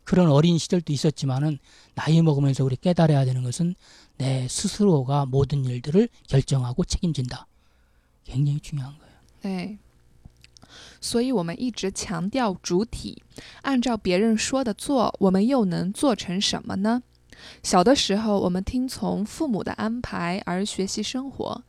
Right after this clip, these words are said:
Speaker 2: 长大了，我们要懂得自我决策以及自我负责，这非常重要。
Speaker 1: 논문 뭐 써야 됩니까? 그러면 난 제일 답답해. 응? 무슨 책 읽어야 됩니까? 응?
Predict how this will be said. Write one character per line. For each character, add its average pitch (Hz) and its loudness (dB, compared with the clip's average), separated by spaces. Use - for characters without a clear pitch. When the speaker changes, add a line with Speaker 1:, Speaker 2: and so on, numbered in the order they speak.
Speaker 2:
长 180 -4
大 214 -2
了， - -4
我 190 0
们 190 0
要 233 0
懂 - -8
得 185 -4
自 - -4
我 214 0
决 160 -4
策 - -6
以 175 -8
及 175 -8
自 - -6
我 - -4
负 254 -10
责， - -10
这 214 -2
非 233 -8
常 196 -8
重 220 -6
要。 190 -12
Speaker 1:
논 185 10
문 196 8
뭐 170 12
써 - 12
야 165 12
됩 151 10
니 139 8
까? 139 2
그 190 2
러 - 6
면 214 6
난 226 6
제 - 2
일 285 12
답 220 10
답 - 0
해. 139 -8
응? 269 8
무 170 4
슨 180 4
책 175 6
읽 160 6
어 165 12
야 151 8
됩 147 2
니 131 0
까? 139 -2
응? 247 2